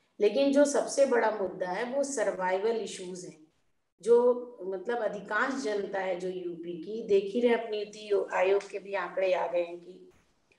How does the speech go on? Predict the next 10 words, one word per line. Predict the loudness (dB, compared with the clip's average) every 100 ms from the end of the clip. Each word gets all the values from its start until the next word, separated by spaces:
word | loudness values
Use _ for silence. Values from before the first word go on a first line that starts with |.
| _
हम, | -6 -4 -2 -4 -6 -2
अ, |
यूपी | 2 2 2 0
में | 2 0
तीसरे | 0 -4 0 2
नंबर | 4 4 4
पे | 2 0
हैं | 0 2
गरीबी | 2 0 -2 0
में। | 0 -4 -6